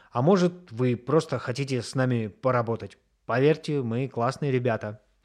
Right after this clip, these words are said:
Или же пишите нам, в каких жанрах вы бы хотели смотреть видосы и слушать аудиовыпуски на нашем канале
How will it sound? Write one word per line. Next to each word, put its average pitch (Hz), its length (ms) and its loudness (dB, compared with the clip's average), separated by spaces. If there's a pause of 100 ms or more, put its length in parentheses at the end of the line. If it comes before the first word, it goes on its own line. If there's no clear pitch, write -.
(560)
Или 226 260 2
же 233 360 2
пишите 202 920 4
нам, 160 520 2
в - 80 -8
каких 156 320 0
жанрах 160 500 4
вы 135 120 2
бы 131 100 2
хотели 135 360 0
смотреть 135 500 -2
видосы 143 480 0
и 139 100 0
слушать - 380 -6
аудиовыпуски 123 800 -2
на 135 140 -2
нашем 123 320 -6
канале 131 500 -2